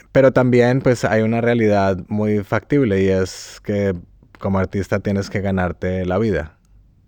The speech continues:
Y no importa lo, el éxito que tengas como artista crítico, institucional,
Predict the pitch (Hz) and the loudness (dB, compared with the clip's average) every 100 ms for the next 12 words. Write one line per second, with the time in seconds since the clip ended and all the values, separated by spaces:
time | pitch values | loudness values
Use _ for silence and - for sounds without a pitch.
0 | - 90 90 87 85 85 82 - _ _ | -16 -8 -6 -4 -4 -6 -8 -12 _ _
1 | - - _ _ - 107 110 101 117 107 | -20 -20 _ _ -6 -2 -2 2 2 2
2 | 113 117 117 - 101 107 107 101 98 101 | 2 0 -2 -8 -8 -4 0 0 0 0
3 | 104 120 - 117 127 117 110 113 104 113 | 0 0 -2 -2 -2 -2 -2 -2 0 -2
4 | 120 113 107 - 104 113 101 120 113 113 | -2 -2 -2 -2 -2 -2 0 2 2 2
5 | 117 113 113 107 98 92 101 - 101 104 | 2 2 4 2 0 -2 -4 0 0 2
6 | 101 113 | 2 -2